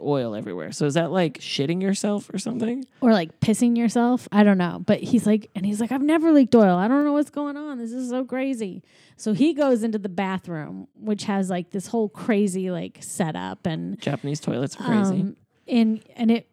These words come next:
Speaker 2: ends up, like, giving him, like, a car wash and, like, washing his undercarriage, like,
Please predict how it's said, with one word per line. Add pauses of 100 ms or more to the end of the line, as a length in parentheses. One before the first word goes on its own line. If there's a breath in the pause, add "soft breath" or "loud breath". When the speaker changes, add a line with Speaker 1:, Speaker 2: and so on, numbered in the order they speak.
(140)
Speaker 2:
ends
up,
like,
giving
him,
like,
a
car
wash
and,
like,
washing
his
undercarriage,
like,